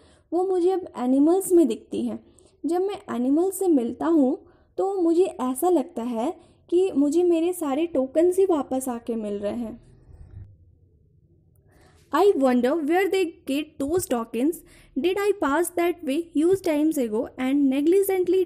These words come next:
drop them। अब पोएट बोलते हैं कि मुझे समझ नहीं आता, पहली चीज़ें जो ह्यूमन बीइंग में होती थी,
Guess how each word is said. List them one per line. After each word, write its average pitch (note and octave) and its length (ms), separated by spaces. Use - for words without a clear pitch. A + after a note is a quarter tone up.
drop B3 380
them। A3 200
अब D4 120
पोएट C#4+ 260
बोलते A#3 340
हैं B3+ 220
कि F4+ 280
मुझे F4+ 240
समझ D4 540
नहीं F4+ 220
आता, A3+ 260
पहली D#4+ 360
चीज़ें F4+ 360
जो F#4 140
ह्यूमन E4 360
बीइंग C#4 280
में E4+ 100
होती A3 340
थी, D4+ 320